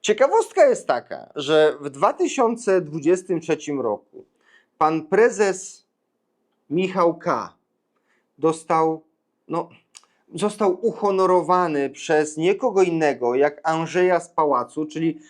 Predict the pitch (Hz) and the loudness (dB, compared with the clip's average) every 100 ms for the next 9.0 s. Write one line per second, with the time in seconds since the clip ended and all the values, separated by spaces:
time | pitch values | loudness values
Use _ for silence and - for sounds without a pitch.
0 | _ - 156 156 156 - 156 156 151 180 | _ -2 0 2 2 0 -4 -4 0 2
1 | 165 147 135 170 160 131 127 123 - 151 | 4 2 0 -4 -2 -2 -2 -10 -6 0
2 | 147 143 131 143 - 160 147 131 - 139 | 2 0 0 -2 2 4 4 2 2 4
3 | 143 143 135 135 123 135 131 135 - 180 | 4 2 -4 -4 -8 -10 -2 -2 -2 -8
4 | 185 - - - 214 214 277 277 277 233 | -8 -20 -20 -8 -6 -2 -2 0 2 2
5 | 190 - 156 147 - 120 120 120 135 135 | 0 0 0 0 -6 -6 -6 -6 -8 -2
6 | 185 196 214 214 170 151 165 175 170 165 | -2 -2 -10 -10 -12 -4 -2 -2 -4 -4
7 | 214 349 233 151 - - - _ - - | -4 0 2 0 -2 -18 -20 _ -20 -20
8 | _ 185 214 233 214 208 214 180 180 180 | _ -2 0 2 0 0 0 0 0 -2